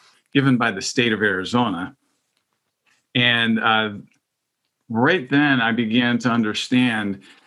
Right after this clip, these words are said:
that trance was, uh, for me at that time,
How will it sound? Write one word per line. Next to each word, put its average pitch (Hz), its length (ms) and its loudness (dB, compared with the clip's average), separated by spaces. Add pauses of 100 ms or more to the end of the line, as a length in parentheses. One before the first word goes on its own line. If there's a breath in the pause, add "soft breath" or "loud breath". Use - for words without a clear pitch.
(140 loud breath)
that 113 520 0
trance 139 760 0 (500)
was, 117 760 0
uh, 110 300 0
for 120 220 0
me 123 440 2
at 110 100 -6
that 104 220 0
time, 101 440 -2